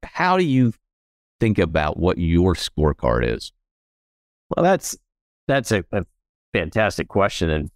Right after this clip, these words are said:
Speaker 2: frankly, it's a life-changing one if you wrestle well with it.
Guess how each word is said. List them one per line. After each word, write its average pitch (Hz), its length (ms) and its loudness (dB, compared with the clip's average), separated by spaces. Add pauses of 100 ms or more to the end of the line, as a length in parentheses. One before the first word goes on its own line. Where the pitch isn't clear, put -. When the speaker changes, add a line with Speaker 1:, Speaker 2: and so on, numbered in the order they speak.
Speaker 2:
frankly, 87 460 2
it's 85 220 0
a 85 260 2 (220)
life-changing 87 720 0
one 82 240 2
if 82 160 -2
you 85 160 2
wrestle 87 340 0
well 78 220 2
with 95 220 0
it. 80 240 -2